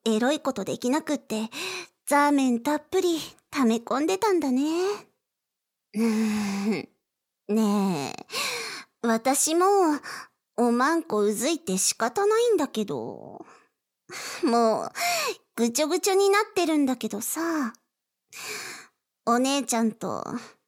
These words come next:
まだはめてないんでしょ？それなら、私とセックスの練習もしよう。妹まんこで、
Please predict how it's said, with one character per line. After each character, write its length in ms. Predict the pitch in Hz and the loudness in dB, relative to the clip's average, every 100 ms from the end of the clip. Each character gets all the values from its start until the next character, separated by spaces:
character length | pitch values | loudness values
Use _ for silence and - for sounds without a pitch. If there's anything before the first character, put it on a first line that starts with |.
| _ | _
ま 200 | 196 214 | -4 -2
だ 100 | 190 | -2
は 240 | 190 - | -4 -4
め 160 | 226 247 | -2 -2
て 140 | 285 | -2
な 100 | 285 | 0
い 140 | 320 302 | 0 0
ん 40 | |
で 120 | 240 | -2
し 160 | 226 - | -6 -6
ょ？ 260 | 294 427 554 _ _ _ _ _ _ _ _ _ _ _ | -6 -8 -10 _ _ _ _ _ _ _ _ _ _ _
そ 280 | - - 214 | -12 -8 -6
れ 140 | - 302 | -4 -2
な 140 | 349 | -2
ら、 300 | 349 311 277 - - - - - - - _ _ | -2 -2 -4 -6 -10 -8 -10 -12 -14 -18 _ _
私 460 | 202 196 214 220 - | -4 -2 0 0 0
と 120 | 233 | -2
セ 180 | 220 247 | 0 -2
ッ 80 | 240 _ | -4 _
ク 80 | - | -8
ス 180 | - | -2
の 180 | 220 214 | 0 0
練 220 | 220 240 | -2 -4
習 280 | 262 - 311 | -2 -2 0
も 180 | 311 330 | 0 -2
し 240 | 320 - | -2 -4
よ 80 | 359 | -4
う。 40 | 480 640 _ _ _ _ _ _ - - - - - - - - _ _ _ _ | -4 -6 _ _ _ _ _ _ -20 -20 -20 -20 -18 -18 -20 -20 _ _ _ _
妹 640 | 214 214 226 247 247 254 | 2 4 4 2 0 2
ま 180 | 262 269 | 4 4
ん 100 | 277 | 2
こ 220 | 254 226 | -2 -6
で、 100 | 226 | -4